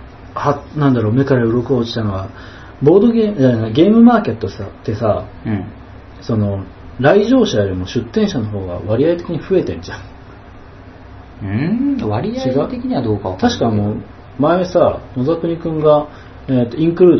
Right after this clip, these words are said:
Speaker 1: ド作った時にさ、
Speaker 2: うん。
Speaker 1: 確か、えーと、出、出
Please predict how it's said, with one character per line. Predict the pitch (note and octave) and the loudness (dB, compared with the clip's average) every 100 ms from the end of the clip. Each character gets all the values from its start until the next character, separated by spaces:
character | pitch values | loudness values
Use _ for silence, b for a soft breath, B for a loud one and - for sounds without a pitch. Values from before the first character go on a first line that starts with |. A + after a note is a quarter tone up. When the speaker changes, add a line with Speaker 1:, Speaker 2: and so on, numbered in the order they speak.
| - | 2
Speaker 1:
ド | |
作 | - A2+ | -4 -8
っ | |
た | F2+ | -6
時 | F2 - | -10 -10
に | F2 | -12
さ、 | - E2 D#2 | -10 -10 -6
Speaker 2:
う | |
ん。 | A2+ F2+ C#2 - - - - - - | -4 -4 -8 -20 -20 -20 -20 -18 -14
Speaker 1:
確 | F3+ - | -12 -2
か、 | C3 G#2 G2+ | 0 2 0
え | G2+ | -4
ー | - | -4
と、 | G#2+ G2 G2+ | -2 0 -2
出、 | - - - F#3+ - - - - - - - - - - - - | -6 -10 -2 -2 -2 -14 -20 -20 -20 -20 -20 -20 -20 -20 -20 -8
出 | - G3+ | 0 2